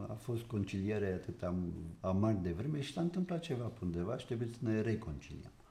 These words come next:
Nu, n-are cum să existe. Uh, n-are cum să existe o amnezie atât de, uh, totală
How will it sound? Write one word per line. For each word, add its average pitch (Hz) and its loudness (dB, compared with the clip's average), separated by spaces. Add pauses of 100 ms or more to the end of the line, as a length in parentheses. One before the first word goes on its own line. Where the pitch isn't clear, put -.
Nu, 143 -2
n-are - 2
cum 87 -2
să 82 -6
existe. 73 -8 (600)
Uh, 85 -2
n-are 123 2
cum 107 2
să 107 -2
existe 95 -2
o 87 0 (120)
amnezie 92 4
atât 87 -2
de, 82 -2 (120)
uh, 76 -6 (480)
totală 85 -2